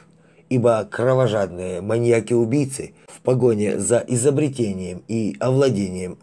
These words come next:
все новых способов уничтожения всего живого не щадят даже собственное здоровье. Никогда не прекращающаяся боевая подготовка воинской касты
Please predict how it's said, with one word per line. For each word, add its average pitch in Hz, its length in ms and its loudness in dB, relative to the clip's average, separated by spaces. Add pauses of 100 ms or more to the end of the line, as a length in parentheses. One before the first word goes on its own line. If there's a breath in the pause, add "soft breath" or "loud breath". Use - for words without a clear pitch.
все 156 300 0
новых 101 240 0
способов 92 680 -6
уничтожения 107 1000 -4
всего 117 400 0
живого 123 500 0
не 120 220 -6
щадят 139 480 -2 (240 loud breath)
даже 151 260 2
собственное 151 640 0
здоровье. 95 600 -2 (840 soft breath)
Никогда 143 560 2
не 123 200 -2
прекращающаяся 98 1300 -4
боевая 117 640 2
подготовка 117 720 -2
воинской 98 520 -4
касты - 440 -6